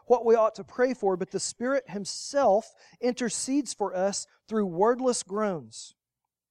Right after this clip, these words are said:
And He who searches our hearts knows the mind of the Spirit,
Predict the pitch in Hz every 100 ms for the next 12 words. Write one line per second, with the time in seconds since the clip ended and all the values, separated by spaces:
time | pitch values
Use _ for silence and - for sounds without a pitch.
0 | _ _ _ 170 170 240 196 180 233 233
1 | 233 202 156 - 226 226 - - _ -
2 | 202 175 170 175 226 233 220 - - 180
3 | 175